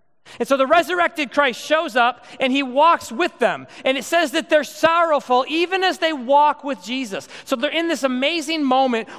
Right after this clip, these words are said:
walking with Jesus, and the whole time they're sad. And as they're walking with Jesus, thinking that, "God, we thought you were the Messiah, but you died, so you're not the Messiah," thinking that he's dead, thinking the whole thing was a sham, along the way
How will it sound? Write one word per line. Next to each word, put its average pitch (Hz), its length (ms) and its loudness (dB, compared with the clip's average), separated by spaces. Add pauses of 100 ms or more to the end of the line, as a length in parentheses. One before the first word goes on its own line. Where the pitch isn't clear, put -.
walking 311 500 2
with 294 120 -4
Jesus, 240 440 -4
and 262 100 -2
the 254 80 2
whole 285 180 0
time 277 360 -2
they're 214 140 -2
sad. 220 540 -2 (1400)
And 285 220 2 (240)
as 311 300 4
they're 349 140 0
walking 320 440 2
with 311 100 -4
Jesus, 233 400 -4
thinking 330 360 -2
that, 285 120 -2 (760)
"God, 262 280 4 (160)
we 220 200 -4
thought 294 200 2
you 285 60 -10
were 294 80 -6
the 285 80 -4
Messiah, 254 360 0
but 220 200 -4
you 214 120 -8
died, 240 380 0
so 226 60 -4
you're 214 100 -6
not 240 160 -2
the 247 60 -8
Messiah," 208 480 -2 (240)
thinking 302 340 0
that 269 140 0
he's 247 240 -4
dead, 214 400 0
thinking 311 240 -4
the 269 60 2
whole 294 100 2
thing 285 180 -6
was 240 140 -6
a 233 40 -6
sham, 214 600 -4 (560)
along 320 380 6
the 370 80 -2
way 262 460 2